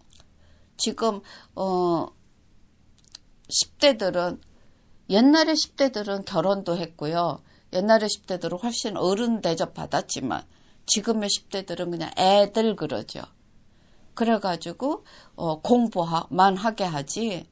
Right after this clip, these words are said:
정말, 어, 대학생 된 자매들이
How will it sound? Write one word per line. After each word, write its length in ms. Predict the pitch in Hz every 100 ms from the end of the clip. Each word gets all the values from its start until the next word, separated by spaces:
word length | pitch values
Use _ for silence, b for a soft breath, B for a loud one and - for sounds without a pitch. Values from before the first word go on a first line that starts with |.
| b b b _
정말, 420 | 190 180 170 160 B B B -
어, 440 | 165 165 160 69 -
대학생 680 | 214 208 - 196 185 170 - - - -
된 340 | 185 170 - B B -
자매들이 880 | - 185 202 196 190 151 185 196 160